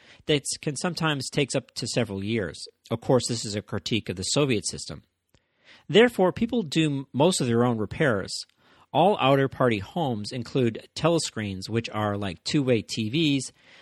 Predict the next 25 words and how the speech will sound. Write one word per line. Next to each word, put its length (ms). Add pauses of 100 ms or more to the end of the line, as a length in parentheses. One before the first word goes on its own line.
(140)
that 200
serve 340
both 220
as 240
outlets 380
for 120
propaganda 760
and 200
to 100
monitor 440
the 120
party 300
members. 500 (540)
They 100
can 120
be 120
turned, 420 (100)
uh, 100
down, 420
but 180
they 120
cannot 340
be 80
turned 320
off. 420